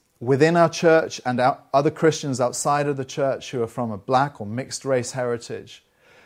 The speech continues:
who are experiencing real pain right now. And one of the burdens of the past couple of weeks has been becoming increasingly conscious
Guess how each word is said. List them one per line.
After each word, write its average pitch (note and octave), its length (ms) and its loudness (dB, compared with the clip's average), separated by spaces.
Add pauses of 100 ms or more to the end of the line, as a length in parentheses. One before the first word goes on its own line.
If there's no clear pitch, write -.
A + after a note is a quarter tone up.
(140)
who D3 80 -4
are C3+ 120 0
experiencing C#3 880 -4 (240)
real D3+ 300 6
pain E3+ 460 0
right G2+ 240 -6
now. D#2+ 260 -20 (1040)
And B2 120 -6
one D3+ 140 2
of D3 100 0
the C3+ 220 2
burdens C#3 520 4
of A#2 100 -6
the B2 60 -8
past C3+ 440 -4
couple C3 280 -6
of A#2+ 100 -2
weeks C3 320 -4
has A2+ 140 -10
been A2+ 380 -6 (380)
becoming C#3 380 -4
increasingly B2+ 640 -4
conscious C#3 540 -8